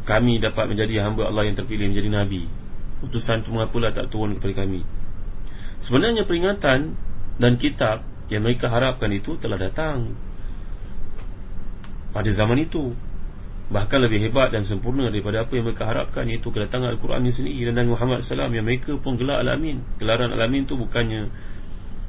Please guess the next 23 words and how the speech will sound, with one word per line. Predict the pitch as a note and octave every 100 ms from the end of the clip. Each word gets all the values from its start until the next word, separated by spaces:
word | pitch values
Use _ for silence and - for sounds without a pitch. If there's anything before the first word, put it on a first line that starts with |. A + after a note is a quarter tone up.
| -
Nabi | A2 A2
Muhammad | A2+ G#2 A2+ G#2+
yang | G#2+
wujudkan | A2 G#2 A2
sendiri, | G2+ C3+ C3+
tuan-tuan, | B2+ D#3+ D3+ B2+
tapi | C3
gelaran | G#2+ G2+ C3 C#3+
yang | B2+
mereka | A2 C#3 F3
sendiri | C#3+ D3 D3+ D3
berikan | D#3+ E3+ D3 A#2+
bagi | B2
menampakkan | A#2+ G#2+ G2+ A#2+ A#2 D#3+ F#3 F3+ -
ketinggian | A2+ G#2 G2 F#2 A#2+ D3 E3
akhlak | G#2+ G2 G#2+ B2+
Nabi | A#2 A#2+ B2
Muhammad | B2+ C3 A#2+
sallallahu | D3+ C#3+ C3
alaihi |
wasallam | G#2
di | G2+
atas | A2 D3+